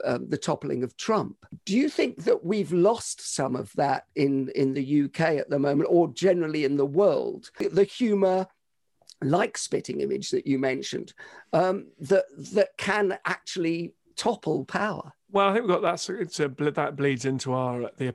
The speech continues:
Speaker 2: perennial problem that we all talk about in all our podcasts at the moment, which is kind of in, you know, information ecosystems, doesn't it? And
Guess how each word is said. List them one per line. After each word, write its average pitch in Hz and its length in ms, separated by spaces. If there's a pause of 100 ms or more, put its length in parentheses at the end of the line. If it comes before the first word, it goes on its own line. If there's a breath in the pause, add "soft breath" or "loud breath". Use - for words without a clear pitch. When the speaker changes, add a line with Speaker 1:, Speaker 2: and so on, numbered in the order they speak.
Speaker 2:
perennial 139 480
problem 127 320
that 117 120
we 127 140
all 123 80
talk 123 160
about 135 180
in 143 60
all 135 120
our 120 80
podcasts 120 400
at - 40
the 131 60
moment, 123 180
which - 160
is 123 80
kind 120 180
of 127 80
in, 127 300
you 139 60
know, 120 320
information 131 500
ecosystems, 120 640
doesn't 127 180
it? 123 80
And 143 120